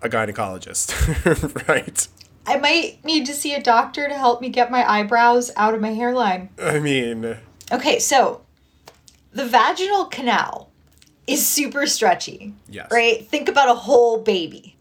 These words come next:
Speaker 2: A whole infant human comes out of that opening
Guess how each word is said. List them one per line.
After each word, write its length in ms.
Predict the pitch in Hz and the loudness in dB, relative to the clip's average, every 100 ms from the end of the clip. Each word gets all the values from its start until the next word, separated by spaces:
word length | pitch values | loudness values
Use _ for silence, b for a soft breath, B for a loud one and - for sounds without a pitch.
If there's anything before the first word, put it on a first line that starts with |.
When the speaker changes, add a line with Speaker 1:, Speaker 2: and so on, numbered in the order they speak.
| - | 2
Speaker 2:
A 100 | 233 | 4
whole 720 | 247 254 247 247 254 262 247 _ - | 4 4 6 6 4 2 -2 _ -6
infant 720 | 254 247 247 240 226 214 202 _ _ | -4 -4 -2 -2 0 -4 -8 _ _
human 800 | - - 294 247 185 160 156 160 _ _ _ _ - | -12 -6 -4 -2 -4 -4 -10 -18 _ _ _ _ -12
comes 460 | - - 240 247 - - | -2 0 0 -2 -4 0
out 600 | 185 180 180 185 - - _ _ _ _ - | 2 2 -2 -6 -10 -12 _ _ _ _ 0
of 380 | 214 208 190 190 | 2 2 0 0
that 300 | 180 165 - | 2 2 2
opening 720 | 214 220 190 170 156 143 151 | 2 2 0 -6 -8 -8 -14